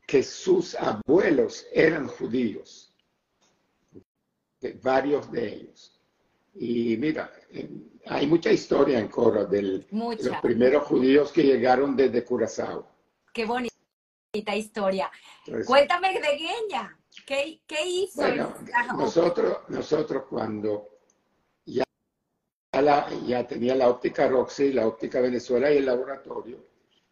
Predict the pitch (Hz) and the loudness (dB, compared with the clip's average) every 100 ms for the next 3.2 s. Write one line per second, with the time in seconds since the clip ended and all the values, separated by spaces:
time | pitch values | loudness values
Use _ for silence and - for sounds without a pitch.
0 | _ - 117 - - 120 - _ _ _ | _ -4 -4 -4 -12 -12 -12 _ _ _
1 | _ - 117 - 123 127 135 147 143 - | _ -10 -8 -8 -4 0 0 0 -4 -8
2 | _ _ _ - 139 127 110 - 113 78 | _ _ _ -16 -4 -2 -2 -6 -8 -8
3 | - | -14